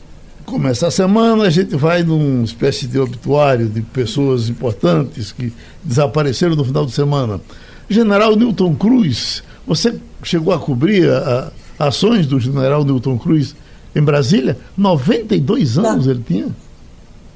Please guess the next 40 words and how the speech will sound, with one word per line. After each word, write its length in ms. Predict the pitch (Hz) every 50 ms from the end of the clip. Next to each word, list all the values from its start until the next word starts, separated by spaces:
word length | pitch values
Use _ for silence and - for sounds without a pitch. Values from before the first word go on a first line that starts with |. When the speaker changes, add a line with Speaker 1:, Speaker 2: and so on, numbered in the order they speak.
| - - -
Speaker 2:
É, 220 | - 220 214 196 196
muito, 540 | 196 202 220 233 254 269 - - 233 233
muito, 560 | - 208 202 208 214 214 233 240 247 233 247 208
a 20 |
idade 400 | 196 190 180 214 214 220 214 214
bem 220 | 170 185 202 226
avançada, 800 | 233 233 196 220 202 202 - - 208 190 196 220 254 240 214 202
né? 300 | 190 190 196 226 254 262 247 - - - - - - -
Ele 280 | 160 180 190 185 190 202
é 100 | 185 190
uma 240 | 185 185 185 180
pessoa 320 | 170 - 170 165 - 208 202
muito 240 | 202 208 220 220 -
polêmica, 680 | - 190 185 170 170 180 196 208 220 214 - 247 220
não 200 | 208 208 233 262
cheguei 400 | - - 262 208 175 208 220 233
a 40 | 233
cobrir 460 | 233 - 202 170 165 190 196 208 208
quando 180 | - 247 208 196
eu, 160 | 185 180 175 - -
eu 80 | 269 208
estava 360 | 196 - - - 220 214 208
em 60 | 202
Brasília. 720 | 196 190 185 185 165 156 175 196 214 240 262 269 294 285 - - - - - -
Eu 180 | - 220 214 202
terminei 500 | 208 240 269 262 226 214 214 226 247 262
a 80 | 262
faculdade 720 | 240 - 240 233 - 214 180 226 240 262 285 302 254 247 254
na 140 | 240 240
década 440 | 233 196 240 254 247 302 277 214 247
de, 340 | 196 190 214 240 233 226 233
foi 160 | 233 339 339 339
em 160 | 302 285 262
noventa 420 | 269 269 262 233 262 294 294 294
e 80 | 311 285
cinco, 400 | - - - 311 285 277 277 247
mais 220 | 220 208 202 196
ou 60 | 208
menos. 360 | 196 190 185 - 170 175 175 -
Speaker 1:
Uhum. 400 | 143 143 131 131 139 127 117